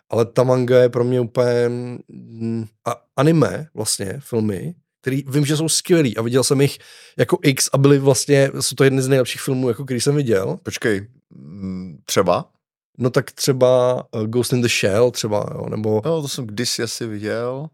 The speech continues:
Speaker 1: Eh.
Speaker 2: To je takový cyberpunkový, ne?
Speaker 1: Jo, jo,
Speaker 2: Myslím.
Speaker 1: jo. Ale, ale jako, já tam mám problém prostě s tím, mm, s tím výtvarnem prostě, já si nemůžu pomoct. Mě to tolik nebaví, no.
Speaker 2: Jo, jo. A co jsou ještě nějaké další teda anime filmy,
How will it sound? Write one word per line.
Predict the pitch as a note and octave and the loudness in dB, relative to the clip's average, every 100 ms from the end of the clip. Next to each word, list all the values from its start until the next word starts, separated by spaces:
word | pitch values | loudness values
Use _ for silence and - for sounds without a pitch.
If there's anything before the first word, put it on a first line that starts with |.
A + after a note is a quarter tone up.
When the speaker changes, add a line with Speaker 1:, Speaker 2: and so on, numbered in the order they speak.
| _ | _
Speaker 1:
Eh. | G#2+ G2+ | -6 2
Speaker 2:
To | |
je | B2+ | 4
takový | C3+ C#3+ | 4 0
cyberpunkový, | - C3 B2+ C3 - A#2+ A#2 A#2 B2 | 2 4 2 0 -4 -6 -6 -8 -6
ne? | A#2 A#2+ B2+ | -4 -4 -4
Speaker 1:
Jo, | B2 A#2+ | 2 4
jo, | |
Speaker 2:
Myslím. | A#2+ A2 | 6 4
Speaker 1:
jo. | G2+ A#2 _ _ _ | -2 -8 _ _ _
Ale, | C3+ E3+ | 2 2
ale | - D#3+ - | 4 2 2
jako, | D3 - F#3+ _ _ _ D3 | -4 0 -4 _ _ _ 0
já | C#3+ | 0
tam | C#3+ F#3+ | 4 2
mám | G#3 | 4
problém | F#3 D#3+ D#3+ E3 | 2 4 4 4
prostě | F3 - F3+ | -2 -4 -6
s | - | -6
tím, | - D#3 D#3 D#3 D#3 D#3 _ C#3 | 0 0 2 4 2 0 _ -8
mm, | A#2+ A#2+ A#2 A2+ - _ _ _ _ _ _ _ _ _ | -6 -4 -6 -8 -12 _ _ _ _ _ _ _ _ _
s | - | 0
tím | E3 | 2
výtvarnem | D3 C#3+ C#3+ A2+ | 4 4 2 2
prostě, | G#2 - - | -4 -8 -6
já | |
si | - | -2
nemůžu | C3 C3 C3+ | 0 0 -2
pomoct. | B2 G2+ - - | -4 -6 -10 -6
Mě | A#2+ | 0
to | D#3 C#3 | 2 2
tolik | - C#3 | 2 2
nebaví, | C#3+ B2+ B2 F#2 | 2 0 -2 -4
no. | D3+ - _ _ _ _ | -10 -16 _ _ _ _
Speaker 2:
Jo, | G#2+ G#2+ G#2 G2+ G2+ | -10 -8 -8 -10 -14
jo. | G2 G#2 _ _ _ _ | -18 -20 _ _ _ _
A | G2+ A#2+ A2 F2 D#2 D3+ | 6 8 6 2 -6 -6
co | - | -2
jsou | F3+ | 0
ještě | F3+ - | 0 0
nějaké | D#3 D3+ | 0 2
další | B2 A2+ - | 2 0 -2
teda | A#2 G#2+ | 0 2
anime | - A2 A2 | 0 -2 -4
filmy, | G#2 G#2+ G2+ G2+ F#2+ | -4 -4 -4 -4 -6